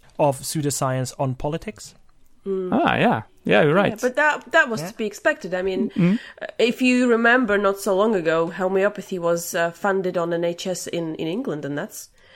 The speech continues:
Speaker 2: must have taken some influence. I mean, it's coming off
Speaker 1: Yeah.
Speaker 2: due to some of research and
Speaker 1: Yeah.
Speaker 2: due to
Speaker 1: Yeah.
Speaker 2: the influence that Good Thinking Society has and what the research they did and the pressure they put on various, yeah, so it's, but yeah,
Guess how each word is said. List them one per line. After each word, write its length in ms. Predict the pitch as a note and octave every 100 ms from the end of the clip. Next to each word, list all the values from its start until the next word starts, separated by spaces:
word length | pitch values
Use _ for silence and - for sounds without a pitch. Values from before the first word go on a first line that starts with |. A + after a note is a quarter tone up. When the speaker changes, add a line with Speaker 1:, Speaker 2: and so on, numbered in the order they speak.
| - - - _ _ -
Speaker 2:
must 280 | F#3 F#3+
have 100 | - -
taken 280 | F3 D#3+
some 160 | D#3 D3+
influence. 380 | D3+ E3+ E3+ - - - -
I 60 |
mean, 140 | F3+ F3+
it's 100 | F3
coming 320 | A#3+ G3 F3
off 280 | D#3+ - - _ _ _ -
Speaker 1:
Yeah. 120 | A#2+
Speaker 2:
due 180 | G#3 G3+
to 280 | - F3+
some 260 | F3 F#3 E3+
of 120 | E3
research 520 | F3 D#3+ E3 E3 D#3+
and 200 | D#3+ D#3 - - -
Speaker 1:
Yeah. 240 | A2 G#2 - - - G#3
Speaker 2:
due 180 | G#3+ C#4
to 80 | C#4
Speaker 1:
Yeah. 20 |
Speaker 2:
the 100 | C4
influence 360 | C#4 C4+ C4 G#3+
that 140 | F#3+
Good 120 | A3+
Thinking 340 | - A3+ A3+ A3
Society 500 | G3+ G#3 G3 G3 G3
has 300 | G#3 F#3+ F#3
and 220 | F3+ F3+
what 220 | F3+ F3
the 100 | F#3+
research 440 | F#3 G3 G3 F#3 F3+
they 80 | E3
did 360 | F3+ F3 E3+
and 220 | E3+ D#3+
the 240 | D#3+ D#3 D#3 -
pressure 300 | - - F3
they 100 | E3+
put 220 | - F3+
on 400 | E3+ D#3+ E3 - -
various, 360 | E3 D#3 D#3 - _
yeah, 180 | A3 F3
so 160 | D#3 G3
it's, 280 | G3 - - _ - - _ _ _ -
but 260 | C#4 - -
yeah, 340 | G3+ F4+ F#3